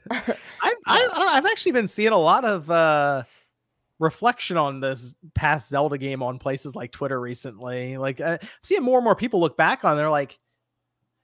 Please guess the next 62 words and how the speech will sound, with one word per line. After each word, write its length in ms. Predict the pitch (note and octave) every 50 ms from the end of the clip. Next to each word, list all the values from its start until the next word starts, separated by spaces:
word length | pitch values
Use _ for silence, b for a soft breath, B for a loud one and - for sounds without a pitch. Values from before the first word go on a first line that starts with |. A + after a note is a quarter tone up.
| _
"I 60 | - G#3
think 120 | - -
it 20 | C5
was 60 | -
good, 380 | - - - F#3 G3+ G3+ E3+ C#3+
but 80 | D#3 -
I 40 |
don't 160 | - B4 B4 -
know. 60 | - _ _ _ _ _ _
Was 180 | F3+ G3+ D#4+ -
it 100 | A#4 -
really 420 | C#4+ A#3+ - - D#3+ G4 G#4+ C5+ B4 A#4+
good?" 320 | B4 B4+ B4 B4 A#4 D4 A3
Like, 180 | A3 F#3+ - - -
I, 260 | E3+ E3+ - - F#3
I 20 |
don't 80 | G#3 G#3+
know. 180 | G3 F3 D#3+ C#3
People 260 | - G#3+ A#3 - A3
are 60 | G3
just 160 | F3 F#3 -
kinda 220 | - G3+ F#3 D#3+ C#3+
thinking 400 | - - F3 E3+ E3 E3 D3 C3+
back 240 | C#3 C#3+ D3+ -
on 100 | D#3+ C3+
the 80 | B2+ B2
games 520 | A2+ C3 B2+ C3 C#3 C#3 C#3 C3+ C3 -
that 100 | - B2+
have 100 | B2 -
come 180 | - - B2 B2
out, 360 | B2 A#2 A#2 A#2 A2+ A#2 - -
and, 400 | C#3+ C3 B2 A#2+ A#2+ A#2+ A#2 A#2
uh, 380 | A#2 A#2 A2+ A2+ A2+ A2+ A#2 A#2+ _ _ _ _ _ _ _ _ _ _ _ _ _ _ _ - A4
I 260 | G#4 G4+ F#4+ F#4+ G4
don't 120 | F#4 F4
know. 340 | D4+ A#3+ A3+ A3+ A3+ A#3+ B3 B3 B3 B3 B3 A#3+
Maybe 140 | C4 D4 E4
people 200 | - F4+ F4+ C4
aren't, 220 | B3+ A#3+ A#3+ -
maybe 180 | A#3+ C4+ D#4+ F#4+
it's 140 | D#4 - -
just 120 | B3 -
that 240 | C4 A#3 G#3 - -
sense 280 | - G3+ G#3 G#3 F#3+
that 100 | G3+ F3+
it 80 | E3 -
came 220 | - F3 E3+ D#3
out 240 | C#3+ C#3+ D3 E3 - -
what 120 | G3 F3 B2+
feels 240 | - D#3+ D3 C3 C#3
like 140 | C3 A#2+
forever 340 | - C3+ B2+ B2+ C3 B2+ A#2+
ago 180 | A#2 A2+ A2+ A2
with 140 | A2 A2+ -
how 80 | B2+
many 140 | A#2 A#2 G#2+
games 320 | - G#2+ A#2+ B2+ C#3+ C3+ -
have, 180 | D#3 C#3+ C3+ -
have 180 | D#3 D#3 C#3+
released 340 | D#3+ E3 D3+ E3 F3 E3+ -
since 220 | - F#3+ F#3+ F#3 -
then. 320 | G3+ G#3 G#3 G#3+ G#3+ G3+